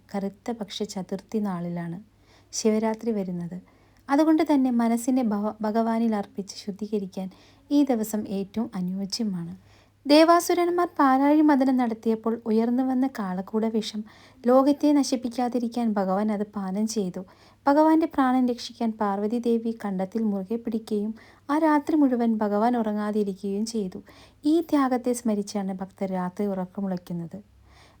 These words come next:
ബ്രഹ്മാവിനും വിഷ്ണുവിനും താങ്കളുടെ ശക്തിയിൽ അഹങ്കാരം വന്നപ്പോൾ അവരുടെ മുന്നിൽ ആദ്യവും അന്തവുമില്ലാതെ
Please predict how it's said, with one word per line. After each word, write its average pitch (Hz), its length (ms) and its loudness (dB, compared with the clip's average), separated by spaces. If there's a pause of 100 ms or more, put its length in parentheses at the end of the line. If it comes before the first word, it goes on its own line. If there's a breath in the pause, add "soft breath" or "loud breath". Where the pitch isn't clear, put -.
ബ്രഹ്മാവിനും 247 720 2
വിഷ്ണുവിനും 226 600 -2 (100)
താങ്കളുടെ 202 400 -2
ശക്തിയിൽ 202 440 -4
അഹങ്കാരം 196 540 -4
വന്നപ്പോൾ 196 420 -6 (400 loud breath)
അവരുടെ 302 320 4
മുന്നിൽ 277 320 6 (140)
ആദ്യവും 214 460 0
അന്തവുമില്ലാതെ 208 720 -2